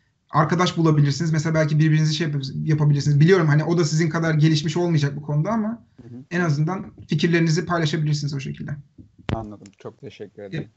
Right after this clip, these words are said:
Speaker 1: Benim bildiğim bir platformda yok açıkçası bunu yapan.
Speaker 2: Anladım. Çok teşekkürler.
Speaker 1: Bak mesela şey, pardon, bakın. <laughs> Kaan Bey mesela bir tavsiyede bulunmuş. Telegram grupları varmış mesela.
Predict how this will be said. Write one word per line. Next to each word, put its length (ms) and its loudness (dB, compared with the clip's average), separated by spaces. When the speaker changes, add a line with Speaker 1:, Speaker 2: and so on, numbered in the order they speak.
Speaker 1:
Benim 200 6
bildiğim 280 4
bir 100 -2
platformda 480 0
yok 140 0
açıkçası 420 -2
bunu 140 4
yapan. 420 0
Speaker 2:
Anladım. 500 -2
Çok 200 -10
teşekkürler. 600 -6
Speaker 1:
Bak 140 0
mesela 400 -2
şey, 180 -2
pardon, 480 0
bakın. 400 -2
<laughs> 260 -20
Kaan 300 2
Bey 120 2
mesela 300 0
bir 160 -4
tavsiyede 400 0
bulunmuş. 340 2
Telegram 480 2
grupları 360 0
varmış 300 -4
mesela. 440 -6